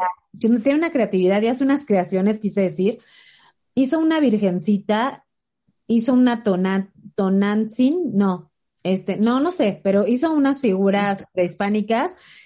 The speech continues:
y al lado una virgencita, que creo que es lo mismo. Nada más que uno está representado en la cuestión prehispánica y otro, pues, ya en la cuestión española, que es la virgencita,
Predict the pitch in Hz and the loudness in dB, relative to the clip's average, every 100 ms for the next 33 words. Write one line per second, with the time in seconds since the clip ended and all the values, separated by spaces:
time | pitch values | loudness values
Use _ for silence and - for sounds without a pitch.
0 | _ - 208 202 202 208 214 202 190 165 | _ 0 2 2 2 2 2 0 -2 -2
1 | 165 190 185 165 190 185 226 220 233 226 | -4 -4 -4 -4 -4 -2 0 0 0 -2
2 | 208 202 202 214 202 165 151 _ _ 185 | 0 0 2 0 -2 -4 -10 _ _ -6
3 | 185 190 190 190 - 185 185 185 185 185 | -2 0 -2 -2 -4 -2 0 0 -2 -2
4 | 180 - 175 180 170 170 170 170 175 175 | -4 -4 -4 -4 -6 -6 -6 -4 -2 0
5 | 180 175 175 170 156 160 156 170 180 180 | 0 0 -4 -6 -6 -6 -6 -6 -4 -4
6 | 214 208 208 220 233 - _ _ - 196 | -4 -4 -2 -4 -4 -8 _ _ 0 2
7 | 202 202 220 190 170 175 170 165 170 _ | 2 0 -2 -2 -2 -2 -4 -4 -8 _
8 | _ _ - 165 160 151 165 156 165 165 | _ _ -8 -4 -2 -2 -4 -8 -4 -4
9 | 165 160 151 - _ _ _ - 156 151 | -2 -4 -6 -12 _ _ _ -6 -6 -4
10 | 165 170 160 151 - - 175 180 170 151 | -6 -4 -4 -6 -12 -4 -2 -2 -4 -6
11 | 160 151 170 151 | -4 -4 -6 -10